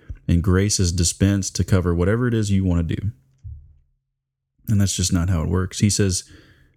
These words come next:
"May it never be. How shall we who die to sin still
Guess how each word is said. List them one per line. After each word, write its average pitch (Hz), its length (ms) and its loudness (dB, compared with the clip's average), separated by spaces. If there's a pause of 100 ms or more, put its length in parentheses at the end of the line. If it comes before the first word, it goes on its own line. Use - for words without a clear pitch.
(200)
"May 110 180 2
it 113 60 -2
never 113 260 2
be. 98 500 -2 (540)
How 127 140 2
shall 123 200 0
we 110 140 2
who 98 100 0
die 92 380 2
to 95 180 -2
sin 80 340 0
still 95 640 0